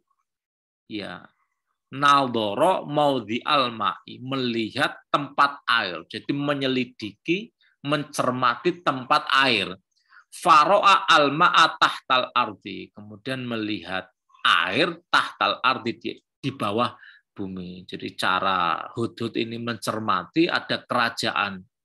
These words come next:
ya Ratu Balkis itu ada air di bawah permukaan bumi. Jadi kerajaannya itu apa namanya di, ya, di atas, di bawahnya itu ada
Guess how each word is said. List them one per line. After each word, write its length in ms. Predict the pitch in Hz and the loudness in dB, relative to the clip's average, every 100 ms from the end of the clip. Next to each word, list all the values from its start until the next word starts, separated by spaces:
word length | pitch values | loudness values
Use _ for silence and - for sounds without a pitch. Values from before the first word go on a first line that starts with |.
| _ _ _ _ - | _ _ _ _ -18
ya 280 | 104 98 - _ | -16 -18 -20 _
Ratu 360 | 101 98 - - | -6 -6 -10 -4
Balkis 480 | 92 90 - 95 | -4 -4 -8 -10
itu 400 | 92 - 170 196 - _ _ _ | -10 -4 -4 -4 -12 _ _ _
ada 520 | 120 120 - 110 95 - | -6 -6 -4 -4 -4 -4
air 400 | 92 98 139 180 - | -4 -2 -4 -6 -8
di 160 | 117 | -10
bawah 440 | 107 104 90 131 127 | -8 -10 -6 -6 -6
permukaan 760 | 117 107 101 - 95 80 113 123 - - _ | -8 -10 -12 -6 -4 -4 -8 -12 -20 -20 _
bumi. 520 | 110 107 98 90 92 95 | -10 -10 -10 -14 -16 -16
Jadi 200 | 95 98 | -16 -16
kerajaannya 1040 | - 113 101 - 104 - 101 95 90 90 | -6 -4 -2 -4 -4 -4 -6 -8 -10 -12
itu 320 | - 156 170 165 _ _ _ _ _ _ _ _ _ _ | -4 0 0 -4 _ _ _ _ _ _ _ _ _ _
apa 180 | 101 113 | -14 -10
namanya 580 | 107 98 107 127 147 143 _ _ _ _ _ _ 65 80 69 - _ _ _ _ - | -10 -10 -8 -8 -8 -10 _ _ _ _ _ _ -20 -20 -20 -20 _ _ _ _ 0
di, 120 | 165 160 - _ _ - | 0 0 -10 _ _ -16
ya, 160 | - - | -14 -8
di 140 | - - | -8 -2
atas, 680 | 135 - 143 139 - - _ | -2 0 -2 -2 -6 -16 _
di 160 | 170 | -4
bawahnya 640 | 175 175 131 131 - 123 104 | 0 2 2 2 -2 -6 -8
itu 160 | - | -4
ada 480 | 143 110 - 120 139 | -2 -2 -2 -6 -6